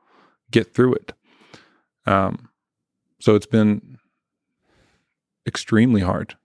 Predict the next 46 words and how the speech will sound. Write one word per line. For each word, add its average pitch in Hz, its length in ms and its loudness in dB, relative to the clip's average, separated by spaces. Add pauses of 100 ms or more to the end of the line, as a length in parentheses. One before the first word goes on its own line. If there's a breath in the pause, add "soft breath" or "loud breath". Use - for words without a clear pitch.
uh, 101 160 -2
to - 140 -6
watch 104 260 2
this 117 140 0
from 107 180 -2
afar 101 460 -4 (300)
and 104 120 -6
feel 107 160 0
like 104 220 -2
I 107 80 -2
can't 90 240 -10
do 98 100 -8
anything 104 300 -6
about 110 260 -4
it. 98 80 -8
And 95 140 -8
so 104 160 -4
that's 98 280 -2
why 98 300 0 (800 loud breath)
instead 104 460 0
I 104 80 -4
think 104 320 -4
that, 101 280 -2 (260)
uh, 101 340 -8 (300)
most 110 220 2
of 104 100 0
us 101 160 0
are 104 80 0
driven 104 540 0
to - 140 -10
continue 104 420 -2
to - 120 -8
be 101 120 0
the 98 80 0
voice 95 340 0
of 101 100 -2
the 98 60 -2
voiceless. 98 640 -4 (120)
You 117 80 -6
know, 104 60 -2
I 104 100 2
always 101 260 2
say 104 240 0
that 98 160 -2
if - 140 -8
they've 98 280 -2